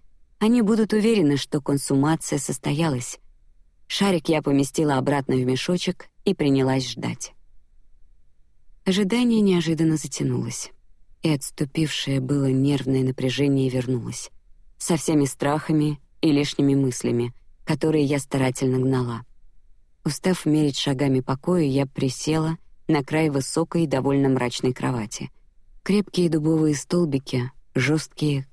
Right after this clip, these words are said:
как доска, матрас, тяжелый бархатный полог, затеняющий брачное ложе, и морды волчьих гончих, наблюдающих сверху.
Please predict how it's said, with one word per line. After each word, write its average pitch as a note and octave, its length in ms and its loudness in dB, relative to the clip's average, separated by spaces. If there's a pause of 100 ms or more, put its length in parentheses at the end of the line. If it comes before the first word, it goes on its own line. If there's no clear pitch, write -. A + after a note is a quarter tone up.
как C3+ 180 -2
доска, C3+ 540 -4 (580)
матрас, B2+ 640 -2 (380)
тяжелый C#3+ 500 0
бархатный B2+ 640 -2
полог, B2+ 500 -4 (380)
затеняющий C3 920 0
брачное B2+ 560 -2
ложе, B2 400 -2 (360)
и F3 120 2
морды F3 420 2
волчьих C#3 500 0
гончих, C3 600 -2 (200)
наблюдающих B2+ 760 0
сверху. B2 520 -6